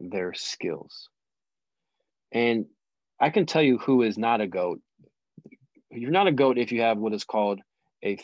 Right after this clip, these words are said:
fixed mindset. Shout out to Doctor Carol Dweck out of Stanford, where they don't wanna be challenged. They think talent is just, uh, given, innately given. Why try hard, you know?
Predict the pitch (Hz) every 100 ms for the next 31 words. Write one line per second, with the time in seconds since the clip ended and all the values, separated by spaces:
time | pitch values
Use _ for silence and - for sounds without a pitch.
0 | - 117 110 - - - 101 101 110 107
1 | - 87 76 - 113 113 - 107 92 104
2 | 101 92 107 101 104 101 95 98 - 104
3 | 101 95 101 101 - _ - _ _ 117
4 | 117 135 135 120 113 - 110 113 113 110
5 | - - - - 110 107 113 98 - 120
6 | 123 120 113 104 110 104 - - - -
7 | 104 117 110 110 107 107 104 98 101 101
8 | 101 113 117 110 107 107 104 101 92 101
9 | 95